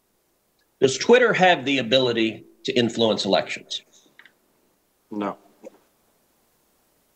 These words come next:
Speaker 1: You don't believe Twitter has any ability to influence elections?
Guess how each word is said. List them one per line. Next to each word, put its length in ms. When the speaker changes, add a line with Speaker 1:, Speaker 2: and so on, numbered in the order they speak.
Speaker 1:
You 160
don't 280
believe 360
Twitter 340
has 280
any 180
ability 400
to 80
influence 500
elections? 600